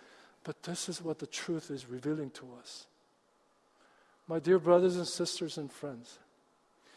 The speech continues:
don't leave this place until you are, you have answered that question confidently and assuredly. I am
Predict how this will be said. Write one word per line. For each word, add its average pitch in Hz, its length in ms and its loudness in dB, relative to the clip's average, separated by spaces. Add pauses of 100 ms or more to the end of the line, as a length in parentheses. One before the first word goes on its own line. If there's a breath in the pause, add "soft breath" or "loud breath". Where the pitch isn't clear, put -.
(280 soft breath)
don't 220 320 6
leave 190 220 4
this 180 240 2
place 135 640 -6 (1000 soft breath)
until 156 500 -2 (100)
you 156 260 -2
are, 143 220 -2 (240)
you 151 120 -10
have 147 200 -4 (300)
answered 151 340 -2
that 135 160 -2
question 135 520 -8 (280 soft breath)
confidently 170 680 -2
and 131 100 -8
assuredly. 123 580 -6 (1080 soft breath)
I 135 120 -6
am 160 400 -2